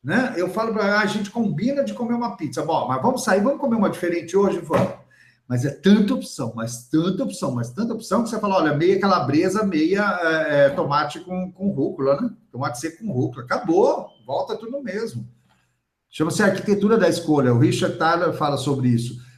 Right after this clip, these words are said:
Quando você tem muita opção ou é muito difícil essa opção, você vai pra opção padrão. Né? Não é à toa que as casas de sanduíche, por exemplo, McDonald's,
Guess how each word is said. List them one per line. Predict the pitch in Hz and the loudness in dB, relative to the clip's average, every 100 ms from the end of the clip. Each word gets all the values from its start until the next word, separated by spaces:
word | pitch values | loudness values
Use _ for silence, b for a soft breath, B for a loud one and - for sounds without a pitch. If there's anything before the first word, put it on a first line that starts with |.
| _ | _
Quando | 135 143 | -4 -2
você | 160 165 - | 0 -2 0
tem | 156 | 0
muita | 151 180 - | 0 -2 -2
opção | 190 - - 147 139 | -2 -2 -2 0 2
ou | 143 | 4
é | 143 | 4
muito | 165 - 160 | 2 0 -2
difícil | 123 - 196 226 - | -2 -2 2 2 2
essa | 147 135 | -2 -4
opção, | - 170 214 190 - B B B - | -2 2 4 4 -2 B B B -8
você | 135 - 170 | -6 -4 -2
vai | 147 151 | 0 0
pra | 175 | 0
opção | 180 196 | -2 -2
padrão. | 208 277 302 247 - _ _ _ _ _ _ _ - | -2 -4 -4 -6 -8 _ _ _ _ _ _ _ -2
Né? | 233 196 | 0 4
Não | 214 | 6
é | 277 | 6
à | 277 | 4
toa | 208 220 196 156 120 B B _ _ | 6 6 8 6 4 B B _ _
que | 175 | 0
as | 156 - - - | 0 -2 -8 0
casas | 156 156 139 127 | 2 2 0 -4
de | 123 | -4
sanduíche, | 143 113 127 185 - | -4 -2 -2 -2 -6
por | 113 110 | -8 -8
exemplo, | 131 143 | -6 -6
McDonald's, | 107 - 127 139 117 151 185 - | -6 -4 -4 -2 -2 -2 -2 -6